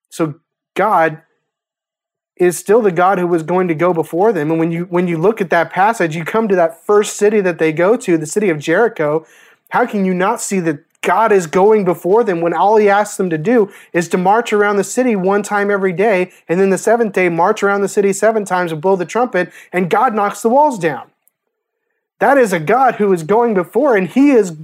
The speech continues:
he was going to go before them, but they chose not to obey immediately, and the consequences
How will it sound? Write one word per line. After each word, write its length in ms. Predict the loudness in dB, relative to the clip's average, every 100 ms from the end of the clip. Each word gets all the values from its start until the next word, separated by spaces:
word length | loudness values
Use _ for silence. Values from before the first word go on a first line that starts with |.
| -12
he 140 | -4 0
was 200 | 0 0
going 400 | 0 2 2 0
to 100 | 2
go 180 | 2
before 380 | 2 -2 -2 -2
them, 180 | -2 -4 -10 -20 -20 _
but 160 | -8 -2
they 140 | -2
chose 360 | -2 -2 -2 -2
not 240 | -6 -6
to 160 | -6 -4
obey 600 | -4 -2 -2 -2 -6 -10 _ _ -10
immediately, 720 | -4 -4 -2 -4 -4 -6 -6
and 120 | -8
the 60 | -8
consequences 920 | -6 -6 -6 -10 -10 -10 -12 -12 -16